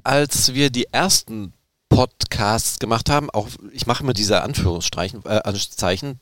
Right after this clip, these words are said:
ähm, die ersten Podcasts waren relativ kurz, da haben wir so fünfzehn bis zwanzig Minuten gesprochen, da haben wir das auch schon mit Video gemacht, das war dann,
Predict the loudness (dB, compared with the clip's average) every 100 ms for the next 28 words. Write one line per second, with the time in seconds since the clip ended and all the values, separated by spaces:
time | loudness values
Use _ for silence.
0 | _ -6 -4 -6 -12 -16 -10 -2 0 2
1 | 2 0 0 -6 -2 -4 -4 -8 -2 0
2 | 0 -2 -2 2 2 0 -10 _ _ -6
3 | -2 -2 2 0 0 -6 -4 -2 -2 -2
4 | -4 -4 -2 -4 0 0 0 -2 0 0
5 | 0 -2 0 2 0 -2 -2 0 0 -2
6 | -4 -6 -2 0 0